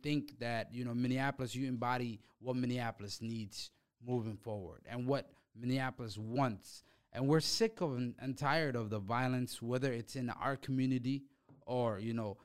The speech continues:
the greater black community at large or the greater community of Minneapolis at large, 'cause Minneapolis does encompass everybody. This state is, I'm pretty sure it's, like, eighty-seven percent white. But the inner cities are not like that. And we want white people,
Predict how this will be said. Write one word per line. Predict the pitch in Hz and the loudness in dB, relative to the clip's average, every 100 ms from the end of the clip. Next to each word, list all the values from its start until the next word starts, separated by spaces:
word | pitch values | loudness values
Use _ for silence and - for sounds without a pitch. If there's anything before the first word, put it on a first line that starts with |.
| _ | _
the | 117 | -6
greater | 110 131 135 120 | 2 4 6 2
black | 101 123 120 - | 0 -2 -2 -6
community | 120 123 127 120 117 - | -2 0 2 0 -2 -2
at | 120 113 | -2 0
large | 123 123 123 120 | 0 0 0 -2
or | 131 151 135 113 _ - | -4 -4 -6 -14 _ -10
the | 123 | -2
greater | 113 139 135 131 123 - | 4 6 6 4 0 -2
community | 139 143 139 123 98 | 4 6 6 2 -2
of | 120 107 113 | -4 -6 -8
Minneapolis | 123 131 160 - 120 110 | -4 0 2 2 -2 -2
at | 117 | -2
large, | 120 117 113 107 - - - | 0 0 -2 -4 -12 -14 -4
'cause | 135 127 - | -2 -2 0
Minneapolis | 135 151 170 165 139 | 2 4 2 2 0
does | 143 160 135 | 2 0 0
encompass | 139 - 147 135 117 | -2 -2 -4 -4 -6
everybody. | 123 143 113 98 | -2 0 0 -2
This | 104 170 | -2 0
state | - - 156 170 | -2 -2 -2 0
is, | 123 117 98 - _ | -2 -8 -10 -18 _
I'm | - 127 | -4 -2
pretty | 160 151 | -2 -2
sure | 139 156 | 0 0
it's, | 143 131 | 0 -2
like, | 139 | -4
eighty-seven | 135 147 147 147 139 135 | -2 0 0 -2 -2 -4
percent | - - 131 110 | -6 -6 -6 -4
white. | 107 131 - _ _ _ _ 107 | -2 -4 -6 _ _ _ _ -8
But | 123 131 | -4 0
the | 131 | 0
inner | 151 202 185 | 2 2 2
cities | - 190 190 151 | 2 2 2 2
are | 135 127 | 0 0
not | 147 127 | -2 -4
like | 123 139 | -6 -6
that. | 110 92 - - | -6 -10 -10 -8
And | 127 131 | -2 2
we | 160 | 4
want | 143 110 143 160 | 2 2 2 2
white | 135 147 151 - | 2 2 0 -2
people, | 151 135 131 123 | -2 0 0 0